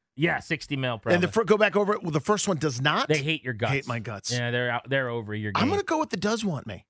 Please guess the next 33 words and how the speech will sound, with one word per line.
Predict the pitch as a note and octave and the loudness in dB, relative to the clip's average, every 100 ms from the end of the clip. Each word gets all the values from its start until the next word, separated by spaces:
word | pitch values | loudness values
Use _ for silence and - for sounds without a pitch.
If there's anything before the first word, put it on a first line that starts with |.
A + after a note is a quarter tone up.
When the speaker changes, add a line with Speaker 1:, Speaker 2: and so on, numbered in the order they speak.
| - | -6
Speaker 1:
Okay. | F#3 D4 - _ _ _ | -2 -2 -4 _ _ _
All | D3 | -2
right. | A#3+ F#3+ | 0 4
Speaker 2:
Right? | G3 D#4 - - | 4 2 -6 2
But | A3+ | 4
I, | A#3+ | 4
I'm | - A3+ | 6 6
gonna | A#3 | 6
take | A3+ | 4
my | A3+ | 4
time. | F3+ E3+ G2+ _ - | 2 2 0 _ -6
Do | D3+ | 0
you | |
mind? | D3+ F3+ _ _ | 0 0 _ _
Speaker 1:
Yeah, | A#2+ | -4
we'll | C#3 | -2
wait | E3+ G#3+ A3 | 0 0 0
a | |
few | G#3+ | -4
more | G3+ F3+ | 0 0
days | D#3+ B2+ | 0 -2
and | B2+ | 2
let | B2 | 2
me | A#2+ | 4
Speaker 2:
<laughs> | |
I'll | |
Speaker 1:
know. | A2+ | 6
Speaker 2:
just | C4 A#3+ - | 6 6 4
be | G#3+ | 2
silent | - G#3+ D#3+ C#3+ | 6 6 4 0
for | C#3+ | 0
a | C3 | 2
while. | A#2 G#2 | 2 0